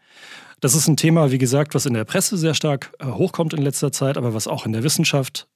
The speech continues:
äh, Beachtung findet. Unsere Partnerorganisation, die Akademie für Raumforschung und Landesplanung, hat vor ga-, kurzer Zeit eine Konferenz dazu veranstaltet. Es ist also ein wichtiges Thema. Das I R S beschäftigt sich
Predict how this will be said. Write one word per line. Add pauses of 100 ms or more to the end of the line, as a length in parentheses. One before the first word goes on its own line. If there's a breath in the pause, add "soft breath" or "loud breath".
äh,
Beachtung
findet. (400 loud breath)
Unsere
Partnerorganisation,
die
Akademie
für
Raumforschung
und
Landesplanung,
hat
vor
ga-,
kurzer
Zeit
eine
Konferenz
dazu
veranstaltet. (960 loud breath)
Es
ist
also
ein
wichtiges
Thema. (640 loud breath)
Das
I
R
S
beschäftigt
sich